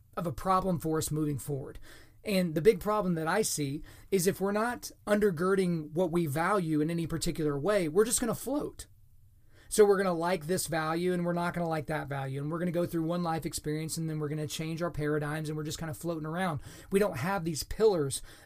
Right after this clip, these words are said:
of morality that we can go to and anchor ourselves to. So that's a little bit worrisome. So we go a little bit farther down, we have this quote, quote,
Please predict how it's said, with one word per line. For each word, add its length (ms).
of 400
morality 640
that 200
we 100
can 180
go 220
to 320
and 100
anchor 360
ourselves 480
to. 240
So 120
that's 200
a 40
little 160
bit 120
worrisome. 440
So 140
we 140
go 180
a 120
little 160
bit 140
farther 240
down, 220
we 100
have 140
this 140
quote, 280
quote, 280